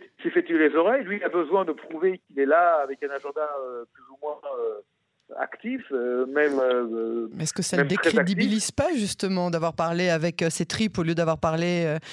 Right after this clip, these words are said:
Speaker 2: une fois
Speaker 1: Et
Speaker 2: avoir eu des réunions
Speaker 1: évidem-,
Speaker 2: sécuritaires ?
Speaker 1: évidemment qu'il est, évidemment que sa crédibilité en prend un grand coup, puisque,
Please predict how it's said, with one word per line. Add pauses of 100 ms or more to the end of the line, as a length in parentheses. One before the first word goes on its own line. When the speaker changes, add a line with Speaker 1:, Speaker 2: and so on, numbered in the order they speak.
(220)
Speaker 2:
une
fois
Speaker 1:
Et
Speaker 2:
avoir
eu
des
réunions
Speaker 1:
évidem-,
Speaker 2:
sécuritaires ? (100)
Speaker 1:
évidemment
qu'il
est,
évidemment
que
sa
crédibilité
en
prend
un
grand
coup, (400)
puisque,